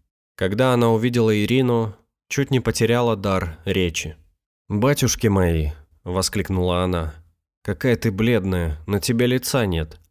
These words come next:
Женщина поняла, что дочери нужно как следует выспаться, отдохнуть и прийти в себя, поэтому без лишних вопросов постелила ей постель и, налив чашку горячего чая, закрыла дверь в комнату.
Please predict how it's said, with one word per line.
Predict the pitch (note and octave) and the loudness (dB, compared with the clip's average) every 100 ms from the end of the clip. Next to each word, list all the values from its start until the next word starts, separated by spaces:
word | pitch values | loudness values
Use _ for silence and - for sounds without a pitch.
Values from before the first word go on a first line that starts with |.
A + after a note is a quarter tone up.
| _ _ _ _ - | _ _ _ _ -8
Женщина | G2+ C3 C#3+ B2 A#2 | 0 2 2 2 0
поняла, | A2+ G#2+ B2 C3+ | 2 2 2 2
что | - - F#2 F2 | 0 -6 -4 -2
дочери | F2 A#2+ - A2 G2+ | 0 -2 0 0 2
нужно | G#2 G2 G2+ | 0 0 -2
как | F2+ F2 - | -2 -4 -4
следует | G#2 G2+ F#2+ F2 | -2 -2 -2 -2
выспаться, | F#2+ A2 - G2 - F#2+ E2+ - | -2 -2 -4 -6 -6 -6 -6 -6
отдохнуть | F#2 F2 F2 - G#2+ A#2 - | -6 -4 -4 -2 -2 -2 -2
и | F2 | -4
прийти | F#2 F2+ G2+ | -4 -4 -4
в | - | -4
себя, | A2 A2+ A#2 F2+ D#2+ | -4 -2 0 -2 -4
поэтому | F2+ F2+ G2 F#2 F2+ | -6 -6 -4 -4 -2
без | G2 F#2+ | -2 -2
лишних | A2+ - G#2 - | -2 -2 -6 -4
вопросов | F#2 - B2 - G#2+ - - | -4 -2 -2 -2 -6 -10 -10
постелила | F#2 - A2+ C3 A#2+ | -8 -4 -2 0 2
ей | G#2+ G2+ | 0 -2
постель | F#2+ F2+ - B2 A2+ | -2 -4 -2 0 0
и, | G2 | 0
налив | F#2 F2+ F2+ | 0 -2 -4
чашку | - F#2+ - G2 | -4 -4 -4 -6
горячего | F#2+ G2 F#2+ - F2+ | -2 -2 -2 -2 -4
чая, | E2+ A#2+ A#2 G#2 F#2 G2 | -2 0 2 0 -2 -4
закрыла | F#2 G2 C3 B2+ G2+ | -4 -2 0 0 0
дверь | F#2 E2+ | 0 -2
в | - | -4
комнату. | - F2+ E2 D#2+ E2 | -4 -2 -2 -4 -8